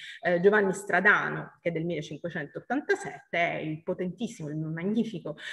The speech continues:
la magnifica lettura tutta per immagini della commedia, che invece è, ehm, stata realizzata da, eh, Federico Zuccari, sempre negli anni, alla fine degli anni ottanta del, del Cinquecento. Anche qui, di nuovo, bufera,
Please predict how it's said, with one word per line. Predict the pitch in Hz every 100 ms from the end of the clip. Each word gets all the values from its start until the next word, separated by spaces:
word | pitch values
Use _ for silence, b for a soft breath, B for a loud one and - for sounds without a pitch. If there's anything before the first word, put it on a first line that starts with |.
| -
la | 185
magnifica | 202 247 226 175
lettura | 175 - 220 -
tutta | 294 - - 165
per | 160
immagini | 185 208 165 160 175
della | 208 269
commedia, | 415 233 143 160
che | 190
invece | 170 - 151 B B B
è, | 185 180 -
ehm, | 165 160 160 160 160 156
stata | 151 185 165
realizzata | 160 175 208 151 143 151
da, | 160 156 - -
eh, | 165 151 151
Federico | 180 180 - 254 196
Zuccari, | 156 - 165
sempre | - 147 - 170
negli | 160 160
anni, | 156 160
alla | 175
fine | 170 196
degli | 160 170
anni | 160
ottanta | 165 - 147 156
del, | 156 151 147 147
del | 170 151
Cinquecento. | 170 156 156 151 170 -
Anche | 359 403 -
qui, | 185 185 -
di | 202
nuovo, | 139 131 180
bufera, | 285 - 247 220 226